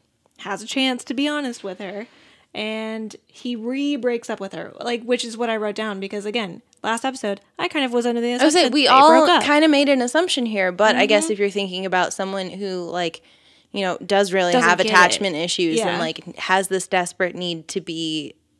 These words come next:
Speaker 2: you know, connected to people because she
Speaker 1: Mm-hmm.
Speaker 2: keeps being moved around,
Speaker 1: Mm-hmm.
Speaker 2: Um, you know, I get her not interpreting that as, like, "We're broken up." 'Cause I feel like I would have jumped to "We're broken up" and not "We're in a fight."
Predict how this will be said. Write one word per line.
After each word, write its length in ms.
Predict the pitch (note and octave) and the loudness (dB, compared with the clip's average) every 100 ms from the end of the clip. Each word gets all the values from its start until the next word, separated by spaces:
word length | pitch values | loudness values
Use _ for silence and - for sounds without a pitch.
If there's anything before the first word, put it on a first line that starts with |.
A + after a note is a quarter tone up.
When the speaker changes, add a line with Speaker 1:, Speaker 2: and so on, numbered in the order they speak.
| - | -8
Speaker 2:
you 120 | G#3 | -6
know, 100 | D#3+ | -6
connected 440 | - F#3+ F3 G3+ | -4 -4 -2 -2
to 60 | E3+ | -2
people 260 | F3 E3 F3 | -4 -4 0
because 340 | G#3 G#3+ G3 | 0 2 0
she 120 | A3+ | 0
Speaker 1:
Mm-hmm. 60 | A3 | -4
Speaker 2:
keeps 180 | F3+ - | -8 -6
being 300 | F#3 F3+ F3 | -6 -4 -4
moved 200 | E3+ D#3+ | -6 -4
around, 600 | F3 D#3+ C#3+ D3 D3+ D3+ | -2 -2 -4 -6 -10 -10
Speaker 1:
Mm-hmm. 400 | B3+ A#3+ G#3+ G3+ A#3 _ - | -8 -8 -10 -12 -16 _ -4
Speaker 2:
Um, 560 | F#3+ F3 E3 - E3 D#3+ - | 2 4 2 0 -8 -12 -12
you 160 | - G#3+ | -4 -2
know, 140 | E3+ D#3+ | -2 -4
I 100 | F3 | -4
get 400 | G3 F3+ - _ _ _ _ _ - | -2 -2 -2 _ _ _ _ _ -16
her 300 | E3+ F#3+ E3 | -8 -4 -4
not 320 | E3+ D#3+ D3+ - | -2 -4 -6 -10
interpreting 600 | - G3 F#3+ E3+ F3 E3 D#3 | -10 -6 -2 -2 -2 -6 -4
that 180 | D3 | -6
as, 200 | D3 D#3+ D3+ | -6 -6 -6
like, 260 | D3 - | -8 -6
"We're 100 | F3 | -6
broken 340 | E3 B2 - C3+ | -4 -6 -6 -10
up." 100 | - | -6
'Cause 120 | A#3+ | 2
I 100 | C4 | 2
feel 160 | G4 G#4+ | 4 6
like 240 | F4+ - - - - - _ G#3 | 4 2 -10 -20 -20 -20 _ 8
I 180 | A3+ A3+ | 10 10
would 160 | A#3 | 8
have 120 | G3 G3 | 4 2
jumped 300 | G3+ F3+ - | -2 -2 -4
to 180 | F#3+ | -4
"We're 140 | E3+ F3 | -2 0
broken 340 | F3+ E3 E3+ | 2 0 0
up" 240 | E3 D3 - | -4 -4 -4
and 140 | F3+ | -6
not 360 | D#3+ D#3 D3+ - _ _ | -4 -4 -6 -8 _ _
"We're 180 | G#3+ E3+ | -10 -8
in 120 | D3+ | -8
a 40 | C#3 | -8
fight." 380 | - F#2 - | -6 -6 -6